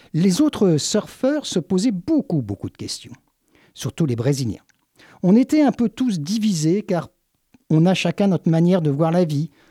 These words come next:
on est éduqué différemment, on a des expériences différentes. C'était d'au-, d'autant plus compliqué pour la World Surf League de prendre une décision claire. Il y en avait qui voulaient continuer,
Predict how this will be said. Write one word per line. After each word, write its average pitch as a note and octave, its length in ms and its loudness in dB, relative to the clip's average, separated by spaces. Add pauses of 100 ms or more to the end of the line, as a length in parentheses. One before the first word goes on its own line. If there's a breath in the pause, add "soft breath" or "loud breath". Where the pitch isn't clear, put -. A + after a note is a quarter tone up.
(100)
on C#3 140 4
est C#3+ 160 0
éduqué D3 380 -2
différemment, C#3+ 760 -2 (300 soft breath)
on B2+ 140 0
a C#3+ 80 2
des C3+ 160 -2
expériences C#3+ 560 -4 (100)
différentes. G2+ 800 -8 (260 soft breath)
C'était A3+ 260 0
d'au-, C#4+ 160 0
d'autant G3 400 0
plus - 220 -4
compliqué D3+ 560 -4
pour D3 220 -4
la A2+ 100 -4
World D3 400 -2
Surf - 400 -6
League G3 260 -2 (140)
de F#2+ 120 -6
prendre D3+ 340 -2
une F#2+ 100 -8
décision G#2+ 560 -8 (220)
claire. - 300 -12 (1400 soft breath)
Il A3 60 2
y C4+ 80 6
en D4+ 100 6
avait D#4+ 300 2
qui - 240 0
voulaient G3 320 2
continuer, F#3 840 0